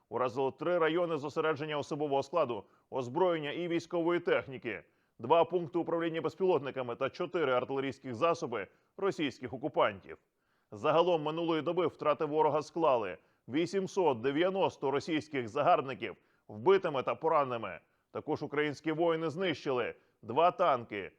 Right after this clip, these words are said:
сорок п'ять артилерійських систем, один засіб протиповітряної оборони, триста дев'яносто вісім безпілотників оперативно-тактичного рівня, дев'яносто чотири одиниці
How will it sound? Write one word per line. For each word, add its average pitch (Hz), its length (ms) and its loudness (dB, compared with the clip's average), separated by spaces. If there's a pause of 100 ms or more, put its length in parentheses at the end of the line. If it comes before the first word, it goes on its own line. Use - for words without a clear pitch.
(200)
сорок 185 420 -2
п'ять 160 260 0
артилерійських 147 580 -4
систем, 147 480 -4 (360)
один 135 300 -2
засіб 151 380 2
протиповітряної 156 840 -4
оборони, 147 560 0 (320)
триста 165 400 0
дев'яносто 143 480 -2
вісім 147 320 -4
безпілотників 143 840 -4
оперативно-тактичного 131 1200 -2
рівня, 120 420 -2 (320)
дев'яносто 143 580 -2
чотири 131 360 -2
одиниці 131 540 -4